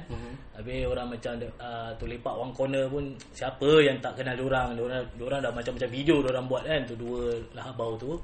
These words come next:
Speaker 2: And then, yelah, aku have to, ni lah pasal aku ni,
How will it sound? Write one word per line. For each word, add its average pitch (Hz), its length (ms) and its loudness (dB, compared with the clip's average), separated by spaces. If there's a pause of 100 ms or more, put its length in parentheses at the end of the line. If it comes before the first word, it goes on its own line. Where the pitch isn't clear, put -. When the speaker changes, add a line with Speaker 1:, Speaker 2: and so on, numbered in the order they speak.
(960)
Speaker 2:
And 123 120 -10
then, 196 400 4
yelah, 185 400 6
aku 214 320 4
have 202 240 4
to, 208 400 2
ni 214 80 4
lah 220 100 8
pasal 214 240 4
aku 202 180 2
ni, 240 140 0